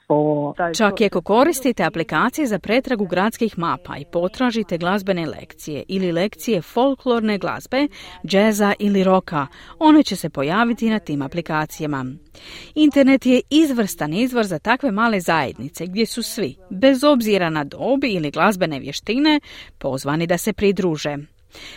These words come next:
Speaker 2: Primjerice, u Canberri postoji škola roka koja je zapravo zajednica. Ponekad i djeca uče, baš kao i roditelji,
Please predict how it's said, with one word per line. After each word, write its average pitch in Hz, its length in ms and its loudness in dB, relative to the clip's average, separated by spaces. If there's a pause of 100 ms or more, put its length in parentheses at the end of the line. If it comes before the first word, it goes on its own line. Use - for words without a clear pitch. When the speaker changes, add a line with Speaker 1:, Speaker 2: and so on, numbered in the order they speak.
(100)
Speaker 2:
Primjerice, 214 640 2
u 254 160 4
Canberri 175 460 0
postoji 247 520 0
škola 294 400 0
roka 208 320 2
koja 190 220 -2
je 156 60 -2
zapravo 180 420 0
zajednica. 170 680 -2 (360)
Ponekad 320 540 2
i 202 140 0
djeca 165 460 0
uče, 247 300 -2 (180)
baš 190 340 -2
kao 220 220 -2
i 196 80 -2
roditelji, 175 640 0